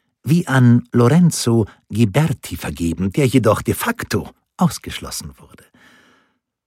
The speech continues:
Lorenzo wurde von den Arbeiten ferngehalten, bis ihm schließlich eine untergeordnete Rolle zugewiesen wurde, und es ist mehr als klar,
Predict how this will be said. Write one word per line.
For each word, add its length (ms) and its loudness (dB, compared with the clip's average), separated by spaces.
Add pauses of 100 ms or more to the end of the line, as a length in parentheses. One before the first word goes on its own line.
(160)
Lorenzo 920 -4 (440)
wurde 360 0
von 240 0
den 200 0
Arbeiten 560 -4
ferngehalten, 920 -4
bis 260 -2
ihm 120 2
schließlich 580 -4
eine 640 -2 (260)
untergeordnete 1080 0
Rolle 240 -2
zugewiesen 680 -2
wurde, 300 2
und 180 0
es 140 -4
ist 200 -4
mehr 320 2
als 280 -6
klar, 480 -8